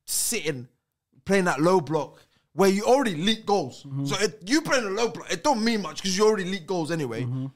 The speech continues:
Speaker 1: So doing that for me, it changes the whole thing 'cause they were still creating, not te-, not saying they create big chances, but you know, like, little half chances where they're in the box and then indecisiveness of, like, Doucouré travelling with it, losing the ball, like, uh, what do you call it? Dwight McNeil having, striking the ball from outside the box.
Speaker 2: Yep.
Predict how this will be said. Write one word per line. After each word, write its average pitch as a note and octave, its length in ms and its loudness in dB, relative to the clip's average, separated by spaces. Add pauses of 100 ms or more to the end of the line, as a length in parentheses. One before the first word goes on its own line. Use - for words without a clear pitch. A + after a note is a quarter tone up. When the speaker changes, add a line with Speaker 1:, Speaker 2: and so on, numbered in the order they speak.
(280)
Speaker 1:
So F3 200 0
doing A3+ 420 2
that D#3 180 0
for D#3+ 80 -10
me, D3+ 120 -8
it C#3+ 140 -16 (300)
changes F#3+ 380 -2
the C#3+ 80 -2
whole D#3+ 240 2
thing F3 160 -4
'cause E3 140 -4
they G#3+ 80 4
were C4 80 2
still F#4+ 240 -4
creating, C4 420 -6 (380)
not A#3 260 -2
te-, A#3+ 240 -4
not A3+ 180 -10
saying G#3+ 240 -2
they D#3+ 80 -4
create D#3+ 340 -4
big - 180 -2
chances, D3+ 400 -6 (180)
but F#3 80 0
you A#3+ 60 4
know, C#4+ 60 4
like, - 240 -2
little G#3+ 300 -4
half A3+ 300 2
chances D3+ 240 -4
where D3+ 120 0 (100)
they're E3 220 2
in F#3+ 80 4
the F3 60 0
box E3 320 -2
and C#3 220 -6
then - 60 -20 (240)
indecisiveness D3+ 720 -2
of, B2+ 100 -10
like, - 160 -6
Doucouré D3 440 0
travelling D3 420 -2
with C3+ 140 -4
it, - 220 -6 (280)
losing C#3 260 0
the C3 80 -4
ball, C3 180 -4
like, C3 200 -2 (680)
uh, C3+ 120 -2
what C#3 140 -4
do C#3+ 40 -8
you - 40 -8
call D3 160 -6
it? - 200 -12
Dwight C#3+ 340 0
McNeil C#3+ 440 -4
having, C3 280 -10
striking C#3+ 340 -2
the B2+ 60 -6
ball C3+ 120 -2
from C#3 140 -6
outside C3 280 -4
the A#2 60 -8
box. C3 420 -6
Speaker 2:
Yep. - 80 -20